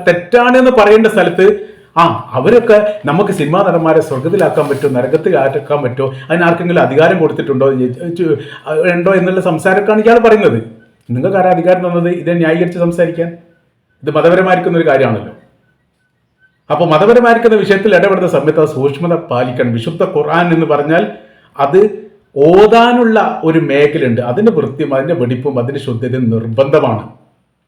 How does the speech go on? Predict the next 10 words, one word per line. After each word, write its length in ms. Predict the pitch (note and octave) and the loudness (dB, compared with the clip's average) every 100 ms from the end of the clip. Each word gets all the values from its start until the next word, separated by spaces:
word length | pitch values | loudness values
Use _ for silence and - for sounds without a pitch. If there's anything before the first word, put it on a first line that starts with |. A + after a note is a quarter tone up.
| _ _ _ _ - | _ _ _ _ -8
പാഞ്ഞ് 360 | A#2 C3 D#3+ | -4 -2 0
ഓതേണ്ട 460 | F3+ C#3 C#3 D3 D#3 | 0 0 0 0 0
സാധനമല്ല, 840 | D3 B2 A#2 C3 A2 B2 A#2+ - - | -4 -4 -2 -2 -4 -4 -4 -10 -6
പാത്-, 300 | B2 D3 F#3 | 0 0 0
പാഞ്ഞ് 360 | - - G#3 F#3+ | -2 -2 -2 0
ഓതേണ്ട 400 | C3+ C#3+ D#3+ D3 | 0 2 2 0
ഗ്രന്ഥമല്ല 680 | A#2+ A#2+ B2 C3 B2 A#2+ D#3+ | -2 -4 0 0 0 -2 -4
ഖുർആൻ 400 | C3 B2 C3 D#3 | -4 -6 -4 -2
എന്ന് 120 | D#3 | 0
പറയുന്നത്. 440 | D#3+ E3 D#3 A2 | 2 2 0 -2